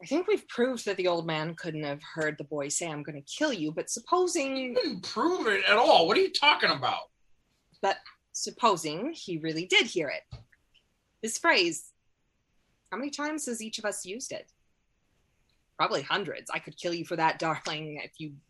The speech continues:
Speaker 1: do that once more, Junior, I'm gonna kill you. Come on, Rocky, kill him."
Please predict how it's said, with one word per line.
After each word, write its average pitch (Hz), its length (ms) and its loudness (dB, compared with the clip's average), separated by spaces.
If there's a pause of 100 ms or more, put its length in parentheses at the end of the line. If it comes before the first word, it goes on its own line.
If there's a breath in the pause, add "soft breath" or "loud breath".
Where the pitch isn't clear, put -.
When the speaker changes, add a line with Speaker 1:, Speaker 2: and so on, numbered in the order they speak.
Speaker 1:
do 196 160 -10
that 208 340 8
once 202 260 -2
more, 247 220 6
Junior, 240 400 2
I'm 202 120 2
gonna 185 160 -2
kill 339 260 -2
you. 262 380 0 (600)
Come 233 100 4
on, 269 220 8
Rocky, 254 320 8
kill 277 320 6
him." 233 260 2